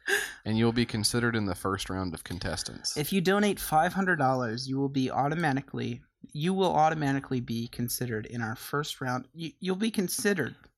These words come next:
Speaker 1: Yeah, in
Speaker 2: You
Speaker 1: the
Speaker 2: won't
Speaker 1: first
Speaker 2: even,
Speaker 1: round.
Speaker 2: it won't even guarantee you a spot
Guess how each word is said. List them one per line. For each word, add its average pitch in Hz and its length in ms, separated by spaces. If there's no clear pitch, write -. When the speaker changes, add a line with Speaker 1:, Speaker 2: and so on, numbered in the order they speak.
Speaker 1:
Yeah, 107 280
in - 40
Speaker 2:
You 208 80
Speaker 1:
the 220 60
Speaker 2:
won't 233 100
Speaker 1:
first 175 180
Speaker 2:
even, 214 120
Speaker 1:
round. - 100
Speaker 2:
it 233 60
won't 240 160
even 220 200
guarantee 170 580
you 160 180
a 135 60
spot 151 420